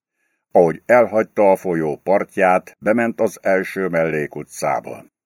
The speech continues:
Nem kellett sokat sétálnia, az első kisebb hotel alig száz méterrel beljebb kellette magát.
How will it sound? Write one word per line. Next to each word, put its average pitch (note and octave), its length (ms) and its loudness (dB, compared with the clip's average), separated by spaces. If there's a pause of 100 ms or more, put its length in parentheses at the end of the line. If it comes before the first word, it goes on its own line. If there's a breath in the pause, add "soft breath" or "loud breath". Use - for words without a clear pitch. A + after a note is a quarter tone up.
(720)
Nem F#2+ 300 0
kellett E2+ 400 0
sokat A2 360 0
sétálnia, F#2 1120 0
az D#2 220 -18
első A#2 440 0
kisebb G2+ 480 -6
hotel G2 460 -2
alig F#2 240 -2
száz F2+ 380 0
méterrel F2 640 -4
beljebb F#2 500 0
kellette E2 600 -4
magát. A#1+ 600 -10